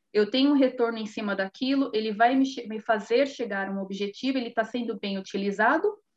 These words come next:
ou o tempo, ele é um desperdício? Eu não estou conseguindo, é, o tempo está passando e eu não tô conseguindo me organizar pra ter nenhum retorno sobre aquilo.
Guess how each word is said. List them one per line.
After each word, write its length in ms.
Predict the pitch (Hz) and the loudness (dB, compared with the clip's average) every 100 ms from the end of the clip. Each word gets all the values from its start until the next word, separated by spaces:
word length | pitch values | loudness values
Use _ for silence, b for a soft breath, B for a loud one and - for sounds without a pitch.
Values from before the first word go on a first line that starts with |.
| _ _ | _ _
ou 220 | - 277 285 | 4 4 4
o 100 | 269 | 2
tempo, 480 | 262 277 269 311 - | 4 4 4 0 0
ele 260 | 262 254 | 0 0
é 80 | 254 | 0
um 180 | 262 262 | 2 2
desperdício? 760 | 254 - 269 202 190 180 - 180 _ _ _ _ _ | 0 -6 -6 -6 -10 -12 -16 -18 _ _ _ _ _
Eu 100 | 208 | -2
não 260 | 208 - 220 | 0 -2 -4
estou 680 | 214 - 220 208 208 196 - | -4 0 2 2 2 -2 -6
conseguindo, 840 | 220 214 220 202 220 233 220 214 | -8 -8 -10 -8 -6 -4 -2 -2
é, 180 | - - | -2 -4
o 100 | 220 208 | -6 -2
tempo 320 | 240 247 240 | 0 2 0
está 260 | - 196 | -2 -4
passando 680 | 190 185 - 233 269 311 - | -4 -6 -4 0 2 2 0
e 40 | |
eu 100 | 262 | 2
não 140 | 262 254 | 2 2
tô 160 | 269 | 0
conseguindo 560 | 269 254 - 220 233 247 | 0 -4 -4 -6 -4 -2
me 100 | 233 | -2
organizar 460 | 220 220 226 220 247 | -2 -2 -2 0 0
pra 120 | 262 | -2
ter 100 | 269 | -2
nenhum 200 | 247 262 | 0 2
retorno 540 | 277 285 - 233 226 214 | 2 0 -2 -2 -2 -8
sobre 240 | 220 202 | -10 -10
aquilo. 440 | 202 - 180 180 | -10 -8 -8 -8